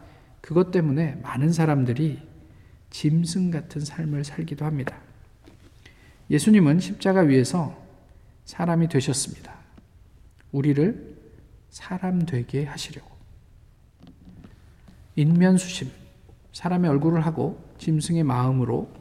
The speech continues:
살아가는 세상에서 인면, 성심의 삶을 살 수 있기를 소망합니다.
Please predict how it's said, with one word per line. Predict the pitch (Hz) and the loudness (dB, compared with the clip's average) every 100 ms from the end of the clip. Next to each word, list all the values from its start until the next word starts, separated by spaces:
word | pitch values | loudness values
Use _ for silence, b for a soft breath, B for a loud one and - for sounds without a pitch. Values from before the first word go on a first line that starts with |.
| b b b b | b b b b
살아가는 | - - 170 160 143 147 | -12 -4 0 2 2 0
세상에서 | 170 165 160 120 - 160 - - - - - b b b b b - | 0 0 0 0 -2 -4 -6 -18 -20 -20 -20 b b b b b -2
인면, | 143 156 160 156 123 127 | 2 4 4 4 2 0
성심의 | - - 190 185 - - 156 | -8 -2 2 2 0 -2 -2
삶을 | 151 165 147 143 | -2 -2 -2 -2
살 | 143 180 | -2 -4
수 | - | -4
있기를 | 127 - 123 131 180 - - - - - - - | -6 -4 -2 0 0 -2 -16 -20 -20 -20 -20 -16
소망합니다. | - 165 147 120 123 - | -4 -2 0 -2 -4 -14